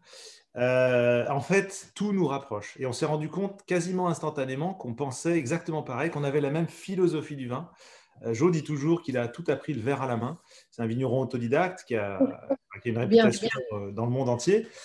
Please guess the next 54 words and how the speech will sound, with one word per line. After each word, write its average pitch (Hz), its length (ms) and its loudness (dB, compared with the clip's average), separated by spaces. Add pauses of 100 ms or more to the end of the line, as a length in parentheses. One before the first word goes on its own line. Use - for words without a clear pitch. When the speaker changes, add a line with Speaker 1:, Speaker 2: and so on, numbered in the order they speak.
(400)
Speaker 1:
Euh, 127 380 4
Speaker 2:
Bien. 147 100 4
Speaker 1:
mais 214 300 6
il 156 120 2
a 165 60 4
tout 220 220 -2
appris 180 380 6
le 180 80 2
verre 151 160 2
à 139 80 0
la 135 100 0
main 175 240 2
en 151 160 2
étant 165 260 0
ouvert 170 520 4
et 135 100 -2
en 131 140 -4
allant 151 400 0
vers 139 300 -2
les 143 200 -2
autres, 143 140 -4
dans 143 140 2
les 151 180 -2
autres 139 140 -2
grands 127 180 -4
vignobles 127 340 0 (120)
pour 123 140 0
apprendre, 143 400 2
pour 131 140 -8
comprendre. 98 360 -10 (360)
Moi, 165 140 6
c'est 170 180 0
ce - 80 -4
qui - 80 4
a 135 60 4
guidé 143 300 2
mon 143 120 2
parcours 135 540 0
initiatique. 120 560 -4
Donc, 113 260 -2
euh, 107 80 0
on 104 100 -4
s'est - 140 -8
instantanément 131 600 -2
retrouvés. 170 440 4 (640)
Et 185 400 8
Jo, 160 220 6
bien 147 140 4
sûr, 180 220 2
nous, 135 280 0
nous 123 180 0
accompagne 156 420 2
dans 139 100 0
l'aventure. 113 500 -4